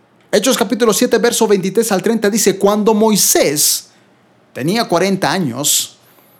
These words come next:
decidió ir a visitar a los israelitas porque eran de su propia nación. De pronto, vio que un egipcio maltrataba a un israelita. Sin pensarlo mucho,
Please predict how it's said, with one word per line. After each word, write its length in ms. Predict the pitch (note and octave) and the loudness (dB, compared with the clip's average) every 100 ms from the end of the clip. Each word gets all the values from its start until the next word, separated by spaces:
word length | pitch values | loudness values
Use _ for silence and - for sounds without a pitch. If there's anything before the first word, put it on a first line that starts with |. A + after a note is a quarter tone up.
| _ | _
decidió 600 | - G#3 A3+ B3 B3 F4+ F4+ | -2 0 4 4 6 6 4
ir 120 | F4+ | 4
a 80 | E4 | 2
visitar 500 | B3+ - A3 C4+ C4+ | 2 0 0 0 2
a 80 | |
los 200 | C4 A3 | 2 2
israelitas 640 | G#3 F3 D#3 G3+ B3 G#3+ F#3+ | 2 4 4 2 2 0 0
porque 420 | - D#3 D#3+ D#3+ | 0 0 0 0
eran 180 | G#3 G#3+ | 0 0
de 80 | F3 | 0
su 180 | - D3 | -2 -2
propia 340 | G#3 G#3 G3+ | -2 -2 -2
nación. 500 | D3 - F#3+ B2+ A2 - - - | -2 -2 -2 -2 -8 -18 -20 -4
De 100 | F#3+ | -2
pronto, 640 | F#3+ G4+ G4+ A3 A#2 G#2+ - _ _ A#2 | 0 0 0 -2 -6 -12 -14 _ _ 0
vio 280 | G3+ F#4 | 2 2
que 80 | - | 2
un 120 | D#4+ | 0
egipcio 500 | A3+ - D4+ D4+ - | 0 2 0 2 0
maltrataba 680 | G#3 E3+ D#3 D3+ - B3+ D#3 | 0 0 0 -2 -2 -2 0
a 60 | D3 | 0
un 160 | F#3+ | 0
israelita. 720 | G#3 D#3 C3 B2+ G3 - G2+ - | 0 -2 -2 -2 -2 -6 -12 -6
Sin 320 | - F#3+ F#3+ | 0 0 2
pensarlo 480 | A3 G#3+ E4 D#4 F3+ | 0 2 2 2 2
mucho, 500 | D#4 D3+ C#3 C#3 | 2 0 -2 -4